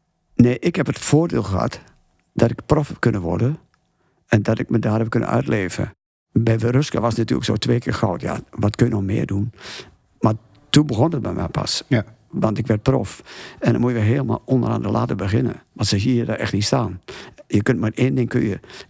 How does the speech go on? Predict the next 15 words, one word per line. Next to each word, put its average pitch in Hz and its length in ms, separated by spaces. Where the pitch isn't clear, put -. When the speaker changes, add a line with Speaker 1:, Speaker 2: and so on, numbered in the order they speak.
Speaker 1:
kun 113 220
je 107 100
laten 104 260
zien. 127 140
Dat 120 160
is 117 160
je - 80
echt 117 220
laten 110 220
zien. 123 200
Dus 104 300
hard 117 260
rijden 120 340
en, 101 120
en - 300